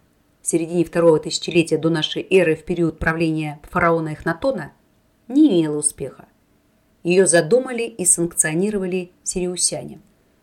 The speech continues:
Но, видя, сколько крови это требует, не принося реального результата, они отказались от таких авантюрных экспериментов. Несколько позже,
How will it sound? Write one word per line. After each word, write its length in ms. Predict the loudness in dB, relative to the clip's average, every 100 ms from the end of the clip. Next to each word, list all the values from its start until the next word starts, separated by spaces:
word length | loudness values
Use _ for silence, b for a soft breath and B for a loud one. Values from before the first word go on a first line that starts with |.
| _ _ _ _ _ _ _ 2
Но, 300 | 6 6 8
видя, 260 | 6 6
сколько 420 | 2 2 4 4
крови 320 | 8 8 10 8
это 160 | 4
требует, 600 | 2 0 0 -2 -4 -6
не 100 | -8
принося 720 | -6 -4 -2 0 2 0 0 0
реального 460 | 2 2 0 -2
результата, 720 | -6 -10 -10 -4 -4 -4 -10 -12 _ _ _ _
они 320 | -4 -2 -2 -2
отказались 880 | -4 -4 -8 -4 -2 -2 -2 -8 -8
от 160 | -10 -10
таких 340 | -12 -12 -14 -10
авантюрных 640 | -8 -8 -8 -8 -8 -8
экспериментов. 800 | -4 -4 -4 -8 -8 -6 -8 _ _ _ _ _ _ _ _ _ _ _ _ _ _ _ 0
Несколько 480 | 0 2 0 0
позже, 520 | 0 4 4 4 -6